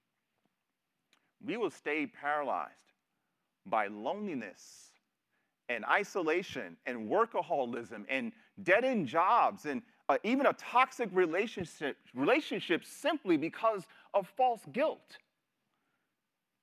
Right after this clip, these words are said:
When you find yourself laid out on the mat, and you've come to the place in your own journey when you feel stuck, you need to pause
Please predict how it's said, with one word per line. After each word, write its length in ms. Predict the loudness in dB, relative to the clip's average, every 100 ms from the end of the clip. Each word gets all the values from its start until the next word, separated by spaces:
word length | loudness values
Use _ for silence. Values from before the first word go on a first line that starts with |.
| _ _ _ _
When 200 | -4 0
you 140 | 0
find 360 | 0 2 2 2
yourself 460 | -4 0 0 0 -4 _ _
laid 360 | -2 0 4 4
out 200 | 4 2 _ _ -4
on 160 | -2
the 60 | 0
mat, 520 | 2 2 2 0 -14 -20 _ _ _ _ _ _ _ _ _ _ _ _ _
and 80 | -2
you've 140 | -2
come 320 | 0 2 4 2
to 100 | -2
the 80 |
place 400 | -4 0 -2 -2
in 100 | -2
your 220 | 2 2 4
own 260 | 0 0
journey 460 | -2 -2 -2 -2 -8 _ _ _ _ _ _ _ _ _ _
when 120 | -6
you 120 | -4 -2
feel 200 | 0 -2
stuck, 720 | -4 -20 -8 -2 -2 -4 -20 _ _ _ _ _ _ _ _ _ _ _ _ _ _ _ _ _ _ _
you 180 | -10 -6
need 480 | -6 -4 -4 -4 -8
to 120 | -16 -16 -4
pause 640 | 0 2 0 -8 -20 -20